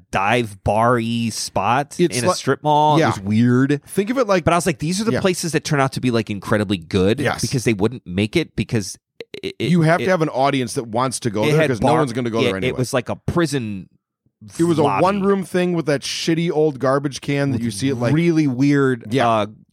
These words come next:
Speaker 1: graffiti on the wall of,
Speaker 2: Yeah,
Speaker 1: like,
Speaker 2: like, artwork with
Speaker 1: chicken
Speaker 2: They're supposed to have
Speaker 1: whores.
Speaker 2: hot sauce dripping off of all the chicken, and it just looked like blood.
Speaker 1: P-,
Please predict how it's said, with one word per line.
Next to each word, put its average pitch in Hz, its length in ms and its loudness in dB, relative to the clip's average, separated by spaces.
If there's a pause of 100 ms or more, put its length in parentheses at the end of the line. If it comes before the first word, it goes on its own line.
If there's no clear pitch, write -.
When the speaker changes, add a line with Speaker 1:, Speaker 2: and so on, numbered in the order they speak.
Speaker 1:
graffiti 117 500 -2
on 92 100 -4
the 87 60 -4
wall 78 360 -4
of, 76 100 -10
Speaker 2:
Yeah, 143 140 2
Speaker 1:
like, 135 320 -2
Speaker 2:
like, 160 200 2
artwork 151 260 0
with 123 160 0
Speaker 1:
chicken 120 580 -2 (180)
Speaker 2:
They're 131 180 0
supposed 175 220 2
to 165 60 4
have 147 100 2
Speaker 1:
whores. - 20 -2
Speaker 2:
hot 139 180 0
sauce 160 260 0
dripping 151 320 -2
off 131 160 0
of 123 80 -8
all 135 140 2
the 113 80 -2
chicken, 143 440 0
and 120 120 2
it 107 40 -2
just 123 220 -6
looked - 120 -6
like 101 200 -2
blood. 127 420 0 (300)
Speaker 1:
P-, - 60 -6